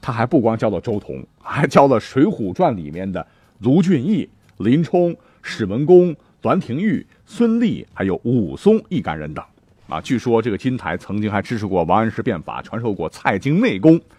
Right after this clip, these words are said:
盛年的时候是客居嵩山，后来孤身一人在少林，成为了藏经阁前一名普通的扫地僧。那既然金台是岳飞的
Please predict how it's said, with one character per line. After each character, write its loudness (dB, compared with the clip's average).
盛 2
年 0
的 2
时 -4
候 2
是 -6
客 0
居 -4
嵩 -2
山， -2
后 6
来 2
孤 0
身 6
一 2
人 0
在 0
少 2
林， -10
成 -4
为 0
了 -2
藏 -2
经 0
阁 4
前 -2
一 2
名 0
普 -6
通 -4
的 -2
扫 -8
地 -10
僧。 -10
那 -6
既 -6
然 -4
金 2
台 -2
是 -4
岳 2
飞 -2
的 -4